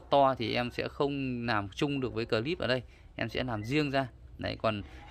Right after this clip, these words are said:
ở đây thì em xin giới thiệu đến toàn thể các bác những cái mẫu dòng khoan của Hucan. Đấy, các bác nhé, dòng khoan của Hucan. Đây, thì, ờ, trước tiên các bác đây. Đây, cái máy đầu tiên. Đây là cái con khoan Hucan.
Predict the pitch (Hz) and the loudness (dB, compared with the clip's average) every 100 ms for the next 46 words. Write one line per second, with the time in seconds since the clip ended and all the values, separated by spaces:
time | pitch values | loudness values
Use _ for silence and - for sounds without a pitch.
0 | - 110 127 135 117 107 127 127 151 135 | 2 4 4 4 2 2 0 2 2 4
1 | 127 131 151 104 113 120 131 107 110 156 | 2 4 4 4 0 2 0 2 4 4
2 | - 139 147 147 131 - 156 135 107 - | 2 0 2 2 0 -2 2 2 2 4
3 | 175 180 147 - 98 110 139 170 165 - | 6 6 4 -6 -6 -2 4 6 6 4
4 | - - - - - 95 104 - - 139 | -14 -16 -16 -16 -4 0 0 -2 0 0
5 | 156 170 160 - 113 104 - 135 123 104 | 2 0 -2 -4 -2 -2 0 0 0 -4
6 | 123 - 135 - - - - - - 113 | -2 0 0 -2 -14 -16 -16 -8 0 0
7 | 110 117 113 107 - 156 151 127 131 143 | 0 0 2 0 -2 0 0 2 0 0
8 | 143 123 - - - - 110 110 - - | 0 -4 -12 -20 -10 0 0 -2 -10 -6
9 | 117 117 127 131 - 175 170 - - - | 0 0 2 0 4 6 6 2 -18 -20
10 | - - - - 113 117 113 107 123 120 | -20 -20 -12 -2 0 2 0 -2 -2 0
11 | 127 123 - 135 131 123 147 147 - 151 | 0 0 2 4 4 -2 -4 -4 2 4
12 | 147 | 4